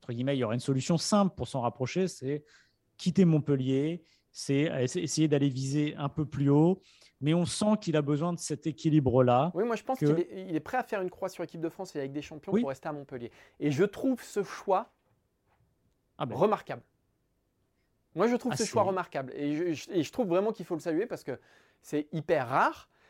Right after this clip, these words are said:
Speaker 2: Euh, mais je trouve ça, je trouve ça d'un romantisme absolu, moi.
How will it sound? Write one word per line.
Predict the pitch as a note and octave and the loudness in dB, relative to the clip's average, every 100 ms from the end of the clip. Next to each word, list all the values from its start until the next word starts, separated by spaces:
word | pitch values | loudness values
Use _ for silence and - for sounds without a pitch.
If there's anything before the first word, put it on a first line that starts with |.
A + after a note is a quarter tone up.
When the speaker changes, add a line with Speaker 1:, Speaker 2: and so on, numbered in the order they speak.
| _ - | _ -12
Speaker 2:
Euh, | B2+ C3 C3+ C3 C3 C3 C3 C3 C3+ B2+ | -8 -2 0 0 -4 -6 -8 -6 -8 -10
mais | - A#3 A3 G3+ F3 E3 E3 F3+ | -14 -12 -10 -4 0 0 2 0
je | G3+ | -2
trouve | - F#3 | -4 -6
ça, | - A#3 G3+ D#3 D#3+ | 2 4 4 2 -4
je | D#3 - | -10 -12
trouve | F#3+ | -12
ça | - G#3+ | -2 0
d'un | E3+ | 2
romantisme | D#3 F3 G#3 G3+ A3+ F#3 | 4 4 4 2 -2 0
absolu, | F3 - F3+ D#3+ | -2 0 0 0
moi. | A2+ | -4